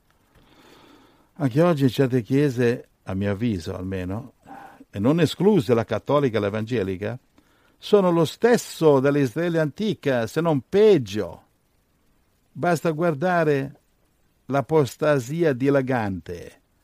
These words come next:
più o meno in ogni denominazione.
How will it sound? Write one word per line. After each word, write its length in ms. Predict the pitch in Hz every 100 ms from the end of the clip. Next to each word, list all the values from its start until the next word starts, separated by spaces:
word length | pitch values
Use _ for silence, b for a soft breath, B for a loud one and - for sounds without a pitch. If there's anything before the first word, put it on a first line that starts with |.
| _ _ _ _
più 240 | - 170 180
o 60 |
meno 640 | 151 165 156 123 104 92 -
in 180 | 120 139
ogni 260 | 165 143
denominazione. 1080 | 123 120 113 104 95 90 - 85 85 90 -